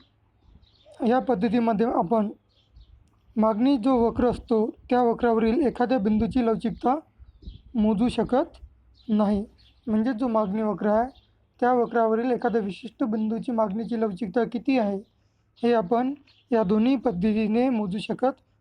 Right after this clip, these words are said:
नाही. म्हणून प्राध्यापक मार्शल यांनी तिसरी पद्धत जी विकसित केली आहे ती आहे बिंदू पद्धत किंवाच त्याला म्हटले जाते भूमिती पद्धत. या पद्धतीत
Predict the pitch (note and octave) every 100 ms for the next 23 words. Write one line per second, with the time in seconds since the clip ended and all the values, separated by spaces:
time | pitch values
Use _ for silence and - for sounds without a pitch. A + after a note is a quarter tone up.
0 | _ A3 G#3+ A3 G#3 - _ _ G#3+ A3+
1 | C4+ G#3+ - _ _ _ _ _ A3+ F#3
2 | A3+ A3 A3 G#3+ F3+ B3+ A#3 A3 A#3+ -
3 | A3+ - A#3+ B3+ F3+ G#3 A3 G#3+ A3 A#3
4 | F3 A3 A3 B3+ D4+ _ _ _ - A#3
5 | G#3+ A#3 C#4+ G3 G#3+ G#3+ F#3+ E3+ - -
6 | _ _ A#3+ G#3+ C#4+ - _ _ _ _
7 | - A3+ G#3+ G#3+ G#3 G#3+ F#3 A#3+ F3 A3
8 | F3+ - - E3 F3 _ _ _ _ _
9 | _ _ _ _ _ _ _ _ _ _
10 | _ _ _ _ _ _ _ _ _ _
11 | _ _ _ _ _ _ _ _ _ _
12 | _ - - _ _ _ _ _ A3 A#3+
13 | A#3+ A#3+ G3 A3 A3+ -